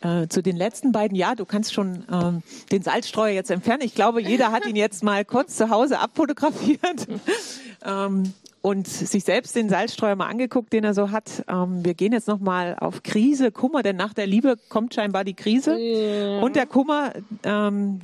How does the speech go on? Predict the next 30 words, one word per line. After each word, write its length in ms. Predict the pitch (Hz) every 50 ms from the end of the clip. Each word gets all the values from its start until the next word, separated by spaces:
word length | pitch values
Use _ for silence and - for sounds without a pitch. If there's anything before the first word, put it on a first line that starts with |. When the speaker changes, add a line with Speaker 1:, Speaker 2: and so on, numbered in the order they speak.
| - -
Speaker 1:
geht 180 | 220 220 -
gleich 280 | - 233 190 208 - 214
mit 140 | 220 214 -
hinterher. 560 | 240 208 208 196 185 190 196 208 226 233 208
Und 140 | 190 185 180
dann 180 | 180 185 196
haben 120 | 202 196 185
wir 60 | 180
noch 100 | 180 170
mal 200 | 180 170 170 170
Haus 220 | 170 165 175 180 -
und 200 | 170 170 - 175
Heimat. 440 | 170 170 165 156 147 156 165 -
Und 140 | - - 160
da 240 | 165 170 175 160 165
hören 240 | 170 175 185 185 180
wir 80 | 165
jetzt 160 | 156 - - 165
noch 220 | 160 156 - - - - - - - - - - _ -
ein 160 | - 170 160
paar 160 | 175 175 165
Gedichte 400 | 160 156 180 196 196 - - 160
und 100 | 147 160
sehen 240 | 156 - 165 165 165
noch 140 | 165 160 165
ein 160 | 160 160 156
paar 380 | 165 160 156 156 165 165 160 _ _ _ _ _ _ - _ -
Zeichnungen 680 | - - 170 160 156 - - 151 147 147 170 175 165 - -
von 220 | - 175 - -
euch. 240 | - - - 165